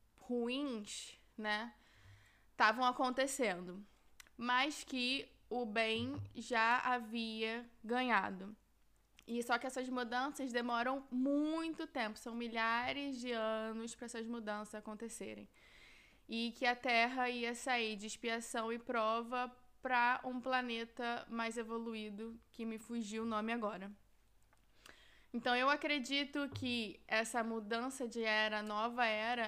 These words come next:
é exatamente as pessoas são mais atra-, mais atrasadas, né, né, espiritualmente, vamos botar assim, é, não vão ter mais lugar aqui.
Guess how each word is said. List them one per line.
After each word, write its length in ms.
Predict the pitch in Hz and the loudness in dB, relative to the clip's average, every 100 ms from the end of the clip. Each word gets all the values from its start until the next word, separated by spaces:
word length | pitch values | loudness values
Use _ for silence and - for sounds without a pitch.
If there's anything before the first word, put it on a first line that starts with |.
| - | 0
é 140 | 226 | 0
exatamente 880 | 226 226 220 247 247 220 202 - 220 - - - - - | 2 2 2 0 0 -2 -6 -12 -18 -20 -20 -20 -20 -2
as 220 | 214 226 | 0 2
pessoas 760 | 247 233 240 247 262 285 - - - _ _ - | 2 0 2 2 4 0 -4 -10 -16 _ _ -18
são 400 | - 247 226 214 - - - - _ - | -4 0 0 -2 -10 -20 -20 -20 _ -8
mais 280 | 240 320 | 0 0
atra-, 460 | 349 330 311 294 262 - - | 2 2 2 2 0 -12 -2
mais 260 | 285 339 | 2 2
atrasadas, 800 | 508 480 392 240 214 208 208 214 | 0 0 2 4 4 4 0 -2
né, 240 | 220 202 202 - | -2 -4 -6 -10
né, 200 | 214 202 | -6 -4
espiritualmente, 1000 | 196 - 208 214 220 202 202 196 - 202 - _ | -6 -6 -6 -2 0 0 -2 -6 -10 -18 -20 _
vamos 280 | 196 208 202 | -8 -4 -4
botar 260 | 196 202 202 | -6 -6 -6
assim, 380 | 202 208 190 190 - - - - - - | -6 -8 -10 -12 -20 -20 -20 -20 -18 -4
é, 500 | 220 214 202 185 - - | 0 2 0 -2 -6 -4
não 280 | 240 247 240 | 2 4 4
vão 200 | 262 254 | 2 2
ter 140 | 262 | 0
mais 300 | 254 247 247 | 2 0 0
lugar 520 | 247 269 254 233 233 | -2 0 4 6 6
aqui. 440 | 254 254 254 214 | 2 -2 -6 -6